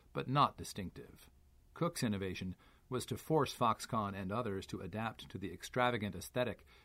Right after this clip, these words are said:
and quality specifications demanded by Jobs and industrial design head Johnny Ive. Apple engineers crafted specialized manufacturing equipment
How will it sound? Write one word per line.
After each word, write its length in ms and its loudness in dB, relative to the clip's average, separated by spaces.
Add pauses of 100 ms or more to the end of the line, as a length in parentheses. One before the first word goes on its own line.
and 140 -8
quality 400 4
specifications 800 -6
demanded 360 -2
by 160 -2
Jobs 460 0 (320)
and 160 -4
industrial 540 -2
design 400 0
head 200 -6
Johnny 320 -2
Ive. 480 -6 (640)
Apple 280 4
engineers 480 0
crafted 420 -2
specialized 640 -2
manufacturing 640 -2
equipment 440 -6